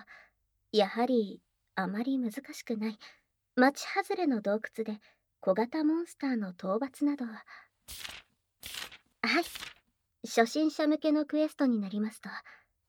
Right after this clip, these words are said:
この辺になりますかね。<laughs> それにしても、大したも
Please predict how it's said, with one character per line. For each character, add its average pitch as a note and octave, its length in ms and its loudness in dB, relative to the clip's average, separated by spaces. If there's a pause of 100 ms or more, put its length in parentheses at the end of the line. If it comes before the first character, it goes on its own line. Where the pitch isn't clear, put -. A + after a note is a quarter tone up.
(220)
こ G#3 120 4
の A3 100 2
辺 C4 260 -2
に B3+ 180 2
な A#3+ 100 -4
り A#3+ 100 -2
ま B3 120 -2
す - 80 -16
か F#3 100 -16
ね。 - 60 -20 (2250)
<laughs> - 220 -12 (1600)
そ G#3+ 80 2
れ G#3 120 -2
に G#3+ 120 -4
し - 100 -20
て C4 120 -8
も、 A#3+ 140 -8 (920)
大 C#4 200 2
し - 100 -8
た A#3 140 -6
も G3+ 100 -6